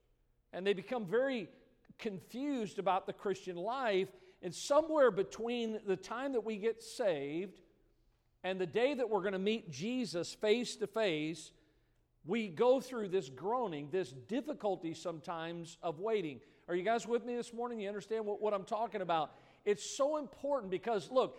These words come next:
it's just like in your life, if you go out to the cemetery today and you look at somebody's gravestone, it'll have on there a birthday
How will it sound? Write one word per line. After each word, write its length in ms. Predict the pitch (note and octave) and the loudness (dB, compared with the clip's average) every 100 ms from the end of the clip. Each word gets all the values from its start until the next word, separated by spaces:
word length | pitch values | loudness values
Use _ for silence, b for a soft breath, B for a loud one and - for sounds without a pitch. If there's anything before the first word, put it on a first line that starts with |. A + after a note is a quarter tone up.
| B | B
it's 160 | A3+ - | -6 -4
just 220 | D#4+ - | -8 0
like 240 | D#4 C#4 B3+ | 0 2 -2
in 120 | A3 | -2
your 140 | G3+ | 0
life, 380 | G#3 A3+ F#3 E3+ | 0 0 -2 -2
if 180 | E3 - | -6 -6
you 100 | B3 | -2
go 180 | C4 B3+ | 2 2
out 200 | A#3 A3+ | 2 -2
to 80 | |
the 100 | F#3 | -6
cemetery 600 | D3+ G#3+ G#3+ F3+ G3 E3+ | -4 -4 -4 -4 -2 -2
today 500 | D3+ C#3 D#3+ E3 E3 D#3+ B B B - | -2 0 2 4 0 -6 B B B -6
and 180 | F#3 | -4
you 140 | F#3 A#3+ | -4 2
look 260 | B3+ A#3+ | 4 4
at 180 | G#3 F3 | 0 -2
somebody's 580 | - A3 G3+ F#3 F3+ D3+ F3+ | -4 -2 2 2 0 -4 -14
gravestone, 1160 | C3 E3+ F#3+ G#3+ G3 - - F3+ D3+ C#3 C3+ D#3 - b b b b | -8 -2 2 0 -2 -10 -6 -2 -2 -2 -4 -8 -16 b b b b
it'll 220 | A3 A3+ | 4 4
have 240 | A3+ A3 | 4 2
on 220 | G#3+ G3+ F#3+ | 2 0 2
there 220 | F#3 F#3+ | 2 2
a 140 | F3+ D#3+ | 0 0
birthday 1000 | B2 G#3 B3+ - D#3 D3+ C#3+ D3 G3 | 2 2 2 -2 -2 0 0 -4 -6